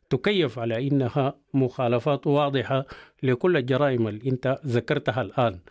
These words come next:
ولكن الجهة التي أصدرت القرار هي ذاتها ليست بريئة. هذا ما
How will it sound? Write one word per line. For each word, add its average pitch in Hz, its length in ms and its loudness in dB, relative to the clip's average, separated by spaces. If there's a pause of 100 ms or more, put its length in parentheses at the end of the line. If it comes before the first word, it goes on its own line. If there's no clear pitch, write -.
(120)
ولكن 160 540 2 (160)
الجهة 147 540 2 (140)
التي 131 540 2
أصدرت 160 440 0
القرار 143 600 0 (440)
هي 156 200 4
ذاتها 151 460 0
ليست 123 320 0
بريئة. 120 600 0
هذا 170 260 2
ما 117 280 0